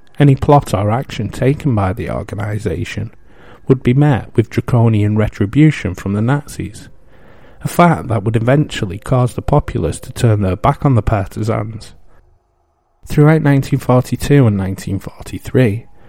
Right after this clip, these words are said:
thousands of Jews were shipped out of the ghettos, usually to their immediate deaths. By nineteen forty-three, the ghetto was liquidated, and the last of the Jewish people had been loaded onto trucks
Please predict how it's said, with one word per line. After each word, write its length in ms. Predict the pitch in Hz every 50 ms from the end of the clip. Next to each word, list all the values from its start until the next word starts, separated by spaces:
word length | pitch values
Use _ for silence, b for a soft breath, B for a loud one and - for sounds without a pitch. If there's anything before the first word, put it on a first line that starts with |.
| b b b
thousands 500 | - - 120 120 117 113 - 117 113 110
of 140 | 113 104 -
Jews 420 | - 131 139 135 127 113 104 -
were 60 | - 110
shipped 360 | - - 131 117 - - -
out 200 | 127 117 - -
of 60 | 113
the 80 | 107 117
ghettos, 760 | 110 - 131 151 143 - - 107 98 85 69 - - - - - - -
usually 640 | - 139 143 151 156 139 - - - 101 104 104 - - - -
to 160 | - - 123
their 200 | 110 107 104 101
immediate 580 | 101 107 117 113 113 101 - - - - - -
deaths. 500 | - 120 131 117 - - - - - - - - - - - - - b b b b b b b b b b b b b b b b b -
By 120 | 123 117
nineteen 400 | 113 110 107 107 - - 98 95
forty-three, 800 | - - - 104 101 - - 104 - - 143 139 139 123 107 107 b b b b b b b b
the 80 | - -
ghetto 360 | - - 143 - - - 104
was 180 | 98 98 95 -
liquidated, 880 | 95 120 123 - - 113 - 92 90 90 - - - - - - - b b b b b b b b
and 120 | - 127
the 60 | 117 107
last 260 | 110 117 117 - -
of 100 | 135 123
the 80 | -
Jewish 320 | 131 - 135 135 135 - -
people 520 | - 139 143 127 - - 82 - - - - -
had 100 | 123 117
been 200 | 110 107 104 101
loaded 340 | 101 110 120 117 - 131 131
onto 260 | 127 127 117 - 127
trucks 600 | - - - 151 143 110 107 - - - -